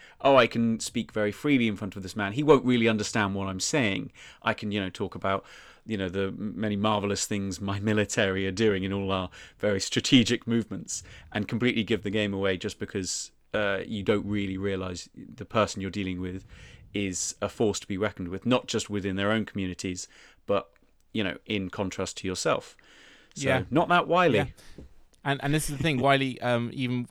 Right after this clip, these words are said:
Speaker 2: w-, with the gift of the American rifle, the hunting rifle, it comes across as this sort of blind arrogance that they won't really know h-, maybe how to use it, or if they did, they'd think it's the most amazing thing that ever
Speaker 1: Mm.
Speaker 2: happened. And he,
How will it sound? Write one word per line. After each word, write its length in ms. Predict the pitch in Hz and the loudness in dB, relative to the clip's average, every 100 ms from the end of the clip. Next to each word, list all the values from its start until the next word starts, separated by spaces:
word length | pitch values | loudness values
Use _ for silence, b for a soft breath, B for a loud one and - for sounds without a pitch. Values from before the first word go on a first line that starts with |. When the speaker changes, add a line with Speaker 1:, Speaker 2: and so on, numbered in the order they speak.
| - | -12
Speaker 2:
w-, 260 | - 123 127 | -18 -14 -12
with 140 | 139 113 | -8 -6
the 80 | 117 | -4
gift 240 | 120 - | -6 -6
of 60 | 113 | -4
the 80 | |
American 480 | 110 117 110 - 110 | -2 0 0 -2 -4
rifle, 600 | 120 123 117 92 82 101 - _ _ _ - | 0 0 -2 -6 -10 -10 -16 _ _ _ -6
the 100 | 110 | -2
hunting 300 | 117 113 98 | -2 -2 -6
rifle, 460 | 90 85 90 87 - _ - | -6 -6 -10 -10 -14 _ -12
it 140 | 127 | -10
comes 260 | - 143 123 | -4 -4 -4
across 340 | 120 139 113 | -4 0 0
as 100 | 104 | -2
this 140 | 92 95 | -6 -6
sort 200 | 110 107 | -6 -6
of 120 | 92 | -6
blind 320 | 110 107 98 | -2 -2 2
arrogance 420 | 98 98 92 87 | 2 2 -2 -8
that 100 | - | -8
they 120 | 98 101 | -4 -2
won't 220 | 98 - | -2 -2
really 160 | 95 | -6
know 200 | 92 90 87 | -6 -6 -8
h-, 60 | - | -8
maybe 320 | 107 95 92 | -4 -2 -4
how 120 | 92 | -8
to 100 | 90 | -8
use 300 | 90 107 101 | -4 -2 0
it, 60 | 107 | 0
or 140 | 92 90 | -2 -6
if 80 | |
they 100 | 92 | -6
did, 240 | 90 101 90 | -4 -4 -4
they'd 160 | 92 - | -6 -8
think 200 | 95 - | -10 -10
it's 120 | - | -12
the 100 | 92 | -8
most 240 | 90 87 | -8 -8
amazing 540 | 90 90 98 107 110 104 | -10 -8 -4 -2 -2 -2
thing 260 | 120 104 | -2 -2
that 120 | 95 95 | -2 -2
ever 200 | 110 127 | 2 4
Speaker 1:
Mm. 80 | |
Speaker 2:
happened. 360 | 117 113 101 92 | 4 4 4 0
And 160 | 92 95 | -6 -8
he, 200 | 107 | -8